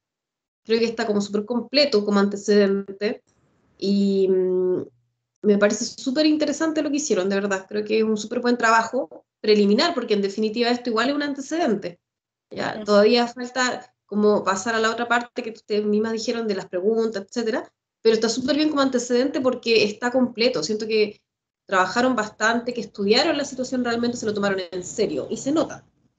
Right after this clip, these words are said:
Speaker 1: ¿ya? Y esto va para los otros grupos también, chicos. Acá tienen un ejemplo de que se nota que hay trabajo, se nota que hay un esfuerzo, ¿cierto? Que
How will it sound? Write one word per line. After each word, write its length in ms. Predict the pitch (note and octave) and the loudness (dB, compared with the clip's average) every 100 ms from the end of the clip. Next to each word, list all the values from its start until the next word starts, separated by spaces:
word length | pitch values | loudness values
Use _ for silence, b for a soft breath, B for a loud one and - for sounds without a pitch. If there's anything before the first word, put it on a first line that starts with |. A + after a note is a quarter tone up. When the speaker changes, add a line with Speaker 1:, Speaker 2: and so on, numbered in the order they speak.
| - | -6
Speaker 1:
¿ya? 260 | F#3+ G3 - | -2 -2 -2
Y 80 | A3 | -2
esto 180 | B3+ C4 | 0 4
va 120 | C4 | 4
para 140 | B3+ G#3 | 4 2
los 80 | G#3 | 0
otros 160 | A#3 | -2
grupos 280 | A#3+ C#4 C4+ | -6 -8 -10
también, 460 | - D4+ D4+ D#4+ D#4 | -14 -10 -8 -8 -8
chicos. 380 | C4+ - C4 A#3 | -12 -8 -6 -6
Acá 260 | A3 A#3 | 0 -2
tienen 220 | A#3+ C4 | 0 -2
un 140 | C4+ C4 | -2 -2
ejemplo 720 | C4 D#4+ D4 B3 A#3 D#4+ - _ _ _ - | -2 -2 -4 -4 -2 -4 -4 _ _ _ 2
de 160 | G#3+ | 4
que 160 | G#3+ A3 | 4 0
se 140 | G#3+ | 0
nota 400 | A3+ A#3+ B3 D4 | -2 -2 -2 0
que 60 | E4+ | 0
hay 120 | E4+ | -2
trabajo, 520 | D#4+ G4 - - E3 _ _ _ _ | 0 -2 -2 -6 -14 _ _ _ _
se 140 | - A3+ | -12 -2
nota 280 | B3+ D4 D4 | 0 0 2
que 140 | C#4 | 2
hay 260 | C#4+ D#4 D4+ | 4 2 0
un 140 | C4 | 0
esfuerzo, 760 | B3 A#3+ G#3+ D4 D#4+ - A#3 A#3 | 0 -2 -2 0 0 -2 -10 -10
¿cierto? 420 | - B3+ - B3+ | -8 -10 -8 -4
Que 480 | A3+ G#3+ G3 G3 | 2 2 0 -4